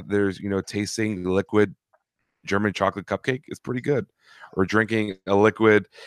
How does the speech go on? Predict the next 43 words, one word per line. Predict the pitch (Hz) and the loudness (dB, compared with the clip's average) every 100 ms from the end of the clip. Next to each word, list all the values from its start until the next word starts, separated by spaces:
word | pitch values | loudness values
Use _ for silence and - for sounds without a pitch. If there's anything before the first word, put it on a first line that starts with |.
| - | -16
key | - 120 | 0 2
lime | 123 | 2
pie | - 117 131 | 2 2 4
is | 101 | 2
very | 90 113 107 | 4 4 6
good. | 117 101 82 _ - _ - | 6 4 2 _ -20 _ -4
And, | 92 95 85 85 | 0 0 -2 4
but | 113 - | 4 4
it | 113 127 | 2 6
is | 170 | 4
fueling, | - 110 95 95 92 87 90 | 4 0 2 2 0 -4 -4
uh, | 90 | -4
the | 87 | -4
craft | - 92 - | -4 -4 -4
beer | 85 | -8
industry | 90 - | -8 -8
'cause | 120 110 | -8 -4
you're | 123 | -4
getting | 113 139 139 | 0 -2 -2
people | - 123 113 | -6 -8 -6
who | 98 98 - _ _ _ _ | -4 -4 -6 _ _ _ _
only | 113 117 | 4 4
drink | 98 90 | 4 0
wine, | 90 80 76 | -2 -6 -6
who | 98 101 | -6 -2
only | 104 110 | 0 0
drink | 98 92 | 0 -4
spirits, | - 92 82 - - _ _ _ _ _ _ _ - | -2 -2 -2 -6 -18 _ _ _ _ _ _ _ 0
an | 117 | 2
approachable | 110 - 127 - 127 - | 4 4 2 4 0 2
option | 113 117 - 87 | 2 0 -2 -10
for | - 110 107 107 104 95 - _ _ _ _ | -8 -2 2 4 4 2 -4 _ _ _ _
beer. | - 127 117 104 95 | -2 2 6 6 4
And | - 101 | 0 -2
then | 104 107 - | -4 -4 -8
from | 110 104 101 | -6 -6 -6
there, | 107 113 110 | -2 0 0
their | 104 | -2
palate | 95 101 98 - | -4 -6 -8 -8
can | 101 | -10
develop | 92 87 104 101 | -8 0 0 0
into | 101 - | -6 -10
more | 95 95 95 95 92 | -6 0 4 4 2